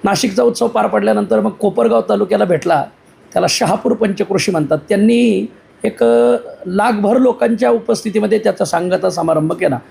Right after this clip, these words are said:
खूप चांगला उत्सव केला त्यांनी. त्यानंतर तिसरं नारळ भेटलं ते, अ, सासवडकरांना, तर तिथंही आठ तालुके होते.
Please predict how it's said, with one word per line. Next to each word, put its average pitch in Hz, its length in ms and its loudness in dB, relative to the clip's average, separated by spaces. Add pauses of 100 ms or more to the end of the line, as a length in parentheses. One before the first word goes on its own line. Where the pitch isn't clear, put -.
(240)
खूप - 200 -2
चांगला 202 240 2
उत्सव 170 260 0
केला 156 220 0
त्यांनी. 147 260 0 (440)
त्यानंतर 208 320 2
तिसरं 240 440 0
नारळ 220 240 2
भेटलं 214 360 0
ते, 208 460 0 (380)
अ, 175 140 4
सासवडकरांना, 175 1000 -2 (460)
तर 190 120 -2
तिथंही 240 640 0
आठ 214 260 -2
तालुके 190 440 -2
होते. 131 320 -4